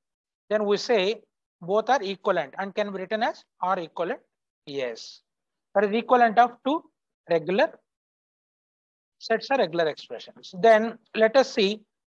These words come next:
identities are algebraic laws of regular expression. This concept also we discussed.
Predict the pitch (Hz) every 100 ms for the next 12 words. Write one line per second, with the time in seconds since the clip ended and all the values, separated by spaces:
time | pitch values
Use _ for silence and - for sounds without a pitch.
0 | _ 180 226 277 277 269 277 - 240 220
1 | 165 202 196 240 196 226 220 226 185 185
2 | 185 - 190 165 151 190 170 - 147 143
3 | 143 175 - 196 190 214 208 190 - 285
4 | _ _ _ _ 165 147 143 - 117 -